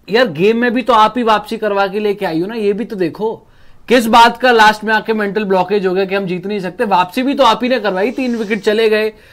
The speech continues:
उसके बाद पार्टनरशिप की दीप्ति के साथ, फिर जब विकेट गई फिर जब मेडन वो विकेट आया, एक रन आया, उसके बाद फिर चौदह रन, फिर बारह रन।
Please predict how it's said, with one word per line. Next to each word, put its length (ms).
उसके 240
बाद 140
पार्टनरशिप 600
की 100
दीप्ति 340
के 120
साथ, 160
फिर 360
जब 280
विकेट 300
गई 260
फिर 140
जब 140
मेडन 360
वो 240
विकेट 400
आया, 220
एक 280
रन 140
आया, 160
उसके 220
बाद 260
फिर 180
चौदह 360
रन, 220
फिर 160
बारह 300
रन। 220